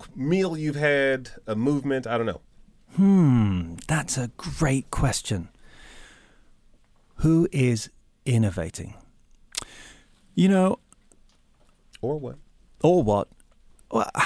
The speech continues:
Speaker 2: for me, it always comes back to the person behind the what.
Speaker 1: Fair enough.
Speaker 2: Right? And so I look at someone like, um, a Brendan Burchard, who is innovating the self-help space,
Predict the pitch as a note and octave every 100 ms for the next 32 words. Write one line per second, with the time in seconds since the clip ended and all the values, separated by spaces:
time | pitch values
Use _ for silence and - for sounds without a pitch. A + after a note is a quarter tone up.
0 | - - - - - - F3 F3 F#3 -
1 | D#3 D3 D3 C3 - B2 - A#2+ - -
2 | - B2 - G#2+ G2+ G2 - A#2 G#2+ F#2+
3 | E2 - - - - F2+ D2+ - - G#2+
4 | A2 - A#2 A2+ - - - - - -
5 | C3+ C3+ - C#3+ C3 C3 - - C#3 C#3+
6 | C#3 D#3 - C#3 C#3+ D3+ D3 B2+ A#2+ G#2+
7 | - - _ _ A2+ A2+ A2 A2 G#2+ G#2
8 | - _ _ _ _ - A2+ C3+ B2+ A#2+
9 | A2+ - F2+ G2 B2+ - - - _ -
10 | - - B2+ B2 A#2+ G#2 B2 A2+ A2 -
11 | A2+ G#2+ - G2+ - G#2 - - G2+ A#2+
12 | -